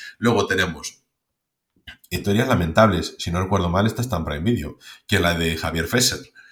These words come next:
Eh, y Clara Gar-, y Clara García. Claro García. No, perdón, disculpad, no sé qué me pasa.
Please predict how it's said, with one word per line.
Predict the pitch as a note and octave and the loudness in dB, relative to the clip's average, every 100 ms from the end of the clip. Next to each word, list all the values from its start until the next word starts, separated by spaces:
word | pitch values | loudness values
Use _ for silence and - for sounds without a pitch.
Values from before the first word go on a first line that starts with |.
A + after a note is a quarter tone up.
| - _ _ | -20 _ _
Eh, | B2 G#2 F#2+ F2 - | 2 4 2 -2 -6
y | G#2+ | -6
Clara | F#2+ F2 G2 | 4 6 6
Gar-, | F#2 G#2 G#2 | 4 -2 -4
y | |
Clara | G#2+ G2 | -2 2
García. | G2+ A#2 D#3 D3 - - | 0 2 0 0 -4 4
Claro | A2+ B2 | 6 6
García. | B2+ B2 F3 - - - | 6 4 4 2 0 -6
No, | G2+ G#2 - | -4 -4 -4
perdón, | F#2 A#2 | -4 -2
disculpad, | F#2 F#2 D#2+ - - | -4 -8 -8 -8 -8
no | E2 | -14
sé | E2+ | -12
qué | E2 | -10
me | E2 | -8
pasa. | - - | -6 -8